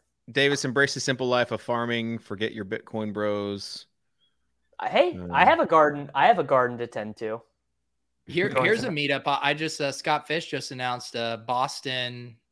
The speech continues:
Speaker 3: uh, Fishbowl satellite live, uh,
Speaker 1: Yeah.
Speaker 3: live draft here in Boston, my neck of the woods.
Speaker 1: I'm gonna be really upset.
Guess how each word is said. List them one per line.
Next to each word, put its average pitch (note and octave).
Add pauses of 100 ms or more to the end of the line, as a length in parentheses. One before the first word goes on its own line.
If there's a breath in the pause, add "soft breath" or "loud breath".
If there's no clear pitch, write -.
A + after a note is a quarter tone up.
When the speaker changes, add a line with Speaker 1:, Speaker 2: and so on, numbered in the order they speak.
(120)
Speaker 3:
uh, A#2
Fishbowl A#2
satellite A2+
live, A2+
uh, A2 (1040)
Speaker 1:
Yeah. F#2+ (120)
Speaker 3:
live A#2+
draft B2+
here B2
in A2
Boston, A2+
my A2
neck A#2+
of G#2+
the F#2+
woods. F#2
Speaker 1:
I'm D3+
gonna F#3+
be D#3
really C3
upset. G#2+